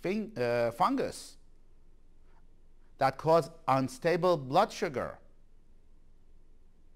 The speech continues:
stresses adrenal glands. If you have autoimmunity,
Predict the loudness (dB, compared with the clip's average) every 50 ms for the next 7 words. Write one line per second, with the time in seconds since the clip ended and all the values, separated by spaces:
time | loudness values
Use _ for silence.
0 | -20 -20 -20 -20 -20 -20 -20 -20 -20 -20 -18 -18 -16 -16 -4 0 2 2 2 2
1 | 0 -2 0 -2 -4 -4 -2 -4 -4 -2 2 2 2 4 2 0 -2 -2 -4 -6
2 | -10 -14 -16 -20 -20 -20 -20 -20 -20 -20 -20 -20 -20 -20 -20 -20 -20 -20 -20 -20
3 | -20 -20 -20 -20 -20 -20 -18 -8 -6 -6 -4 0 -2 -2 0 2 4 4 4 4
4 | 4 4 4 4 4 4 0 0 0 0 0 0 0 -2 -2 -4 -4 -4 -2 -2
5 | -2